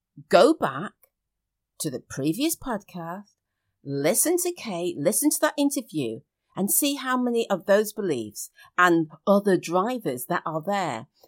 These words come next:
that has made Kate the woman that she is now and will continue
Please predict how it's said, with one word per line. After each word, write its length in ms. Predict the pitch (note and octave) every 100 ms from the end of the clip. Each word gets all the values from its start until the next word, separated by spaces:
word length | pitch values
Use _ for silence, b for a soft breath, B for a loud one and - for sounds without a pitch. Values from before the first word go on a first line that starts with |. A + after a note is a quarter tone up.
| b
that 180 | D3+ -
has 180 | D#3 D3+
made 360 | D3 D3+ F#3
Kate 500 | - B2 A#2 - - - _ _
the 100 | D#3
woman 320 | D3+ D#3+ D3+
that 140 | D3 -
she 240 | - D#3
is 120 | D3
now 320 | E3+ C3 A#2 -
and 140 | D#3
will 100 | D3+
continue 840 | D3+ D#3 D3+ - F3+ B3+ C4 A#2